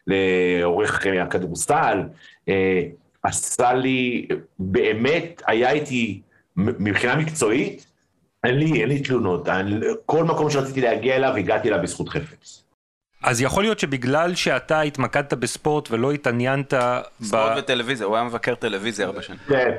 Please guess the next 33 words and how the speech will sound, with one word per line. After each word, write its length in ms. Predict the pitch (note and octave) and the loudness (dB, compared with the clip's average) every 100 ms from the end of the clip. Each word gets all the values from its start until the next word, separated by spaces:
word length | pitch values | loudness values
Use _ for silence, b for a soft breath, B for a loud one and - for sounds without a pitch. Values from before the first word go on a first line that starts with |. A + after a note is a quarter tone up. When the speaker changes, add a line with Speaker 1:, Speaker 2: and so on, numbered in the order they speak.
| - | -2
Speaker 2:
אז 180 | A#2+ B2 | -2 2
Speaker 1:
הייתי 160 | C#3 | 2
מבקר 220 | C#3+ C3 C3+ | 2 2 2
הטלוויזיה 380 | B2+ A2 A2 | 2 2 2
של 100 | G2 | 2
העיתון. 260 | F2+ D#2+ D#2 - | 0 0 -2 -2
Speaker 2:
אז 180 | A#2+ | -2
יכול 280 | B2 B2 D#3+ | -2 0 0
להיות 220 | E3 E3+ | 2 0
שבגלל 480 | E3+ C#3 C3 B2 B2 | -2 -4 0 0 0
זה 300 | A2 C3 D#3+ | 0 0 0
לא 200 | D#3 C#3 | 0 0
נתקלת 520 | D3 D3 - C#3 C3+ D3 | -2 -4 -2 0 0 0
ישירות, 600 | C3 - C3+ A#2 D3 C#3 | -2 -2 -2 0 0 0
לא 160 | B2+ D3 | 0 2
רק 160 | C#3+ | -2
בהתעמרות 760 | C3+ C3+ A#2 - A#2+ G#2+ C#3 C#3 | -2 -2 0 0 0 0 0 0
וצרחות, 720 | A#2+ - A2 G#2 B2 D3+ D3+ B2+ | -4 -2 -2 0 0 0 0 0
אלא 140 | A2 | -2
גם 280 | G#2 A#2+ B2+ | 0 0 0
בהנחתות, 880 | B2 A#2+ A2+ A2+ - A#2 D3 C#3+ C#3+ | 0 0 0 -2 -4 -2 0 -2 -2
צנזורים 840 | B2+ A2+ G#2 A#2 B2 D3 C#3+ C#3+ | -2 0 0 0 2 0 0 -2
וכל 640 | A2 A#2 A#2 A2 G#2+ - - | -2 0 0 0 -2 -2 0
Speaker 1:
לא, 380 | A#3 B3 B3 G#3 | 2 2 2 2
אז, 100 | A#2+ | 2
אז 80 | A2+ | 2
Speaker 2:
הז'אנר 380 | B2+ C3 C3 B2 | 2 2 2 2
Speaker 1:
קודם 20 | |
כל 120 | A2+ | 2
Speaker 2:
הזה? 140 | E3+ | 2
Speaker 1:
פגשתי 420 | C#3+ D3+ D3+ D#3 C3+ | 2 2 0 0 -2
את 140 | - | 0
זה. 140 | F#2 | -2